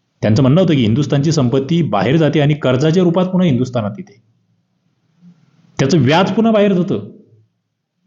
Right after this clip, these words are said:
आणि अशा पद्धतीने हे कर्जाचं दुष्टचक्र, कर्जाचं दुष्टचक्र अशा स्वरूपाचं जे मत आहे ना ते दादाभाई नौरोजी यांनी मांडलेलं आहे.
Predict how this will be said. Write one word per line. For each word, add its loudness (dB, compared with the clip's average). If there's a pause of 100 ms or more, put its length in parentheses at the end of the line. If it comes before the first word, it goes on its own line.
(360)
आणि 2
अशा 2
पद्धतीने 2
हे 2
कर्जाचं -2
दुष्टचक्र, -2 (1400)
कर्जाचं 2
दुष्टचक्र -2
अशा 0
स्वरूपाचं 0
जे 4
मत 2
आहे 0
ना -2
ते -2 (120)
दादाभाई 0
नौरोजी 0
यांनी 0
मांडलेलं -8
आहे. -20